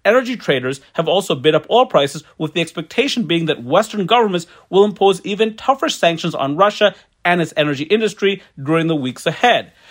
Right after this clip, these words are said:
But another factor is that Americans have to date been quite willing to pay higher prices in order to keep driving. The national average price for a gallon of gasoline in late May rose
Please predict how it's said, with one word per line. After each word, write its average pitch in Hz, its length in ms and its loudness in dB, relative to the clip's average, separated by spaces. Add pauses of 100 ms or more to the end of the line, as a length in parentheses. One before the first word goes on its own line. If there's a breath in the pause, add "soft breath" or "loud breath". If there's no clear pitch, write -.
(120)
But 220 120 4
another 262 340 -2
factor 151 380 0
is 175 160 -4
that 190 100 0
Americans 196 680 0
have - 220 -4
to 139 80 -8
date 208 360 2 (140 soft breath)
been 196 160 -2
quite 208 240 0
willing 220 260 4
to 226 80 -6
pay 196 200 -2
higher 156 240 2
prices 240 460 -2 (120)
in 185 220 -4
order 233 260 4
to 196 100 -8
keep 175 280 -10
driving. 226 480 2 (300 loud breath)
The 170 100 4
national 175 580 0
average 190 340 0
price 165 240 0
for - 120 -6
a 139 60 -4
gallon 135 280 0
of 220 80 -8
gasoline 160 500 -2
in 135 120 -8
late 143 200 -4
May 180 200 -2
rose 170 320 0